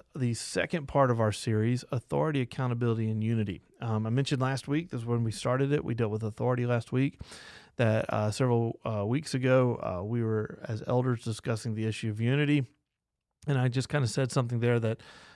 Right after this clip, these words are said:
I talked to them about, which is that unity is not built on one hundred percent agreement. Uh, that's impossible. I don't even agree, as we'll talk about in the relationship series. My wife and I don't agree a hundred percent of the time. And so then you have to figure out, what do you build unity on?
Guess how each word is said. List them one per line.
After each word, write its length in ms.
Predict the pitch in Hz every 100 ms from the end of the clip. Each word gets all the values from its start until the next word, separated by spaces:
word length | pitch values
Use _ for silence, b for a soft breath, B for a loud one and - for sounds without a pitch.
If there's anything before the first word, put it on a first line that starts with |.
| B
I 60 | 120
talked 240 | 139 127
to 40 | 123
them 140 | 113
about, 220 | 113 117
which 160 | 123 -
is 120 | 113
that 160 | 120 117
unity 540 | 123 175 170 143 127
is 240 | 127 123
not 340 | 127 139 123 113
built 400 | 135 123 120 - 127
on 200 | 117 117
one 180 | 123
hundred 260 | 120 123 113
percent 240 | 107 113
agreement. 420 | 107 110 107 101 - _ B B B B B
Uh, 140 | 113 110
that's 200 | 120 113
impossible. 640 | 113 127 113 - 95 - 98
I 60 |
don't 160 | 120 123
even 160 | 117 113
agree, 260 | 110 113
as 120 | 113
we'll 140 | 110 107
talk 220 | 123 110
about 140 | 107
in 80 | 104
the 40 | 104
relationship 560 | 110 117 110 - 107
series. 360 | - 113 127 120
My 100 | 117
wife 240 | 143 135
and 80 | 113
I 80 | 107
don't 180 | 104 104
agree 220 | 104 101
a 60 |
hundred 260 | 104 101 98
percent 220 | 101 104
of 60 | 98
the 140 | -
time. 300 | 151 107 - - B B B B B B
And 160 | 127 120
so 120 | 147
then 280 | 127 156 170
you 80 | 143
have 80 |
to 100 | -
figure 220 | - 120 117
out, 100 | 120
what 120 | 120
do 60 |
you 60 | 117
build 240 | 113 110
unity 400 | 117 151 131 107
on? 300 | - - -